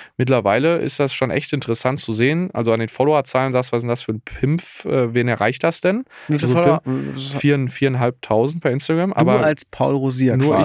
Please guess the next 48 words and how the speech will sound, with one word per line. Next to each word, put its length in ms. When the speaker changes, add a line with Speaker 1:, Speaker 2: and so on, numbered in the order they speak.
Speaker 1:
ich 40
als 140
Paul 140
Rosier. 180
Speaker 2:
Ja. 80
Speaker 1:
Die 60
Autohaus-Group 640
macht 200
nochmal 240
eigenen 380
Content, 580
aber 220
Speaker 2:
Okay. 140
Speaker 1:
über 120
das 160
gleiche 280
Team. 280
Wir 80
haben 100
zwei 240
Leute 260
da 100
Speaker 2:
Okay. 160
Speaker 1:
Vollzeit 340
drauf. 320
Und, 300
äh, 320
aber 280
wir 260
erreichen 340
da 140
organisch, 580
ohne 240
Werbung, 340
ich 160
hab 100
jetzt, 360
ich 100
glaub, 260
acht 220
Monate 320
in 80
Folge 480
mindestens 440
fünfhunderttausend 760
Aufrufe, 1040
äh, 20
bis 400